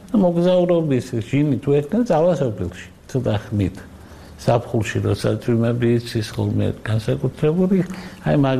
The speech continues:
დროს წავა ხოლმე სოფლად და სხვაგან არ მოგზაურობს. გერმანიიდან აღარ მიდის, გერმანიაში კი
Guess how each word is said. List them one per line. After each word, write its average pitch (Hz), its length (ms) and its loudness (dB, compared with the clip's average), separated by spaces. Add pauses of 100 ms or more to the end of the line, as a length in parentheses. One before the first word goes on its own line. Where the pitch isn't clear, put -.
დროს 143 200 2
წავა 120 320 0
ხოლმე 104 320 -2
სოფლად 147 560 -2
და 208 120 4
სხვაგან 190 440 2
არ 123 160 2
მოგზაურობს. 92 640 -2 (420)
გერმანიიდან 175 760 2
აღარ 104 480 2
მიდის, 98 440 -2 (400)
გერმანიაში 165 720 2
კი 185 140 0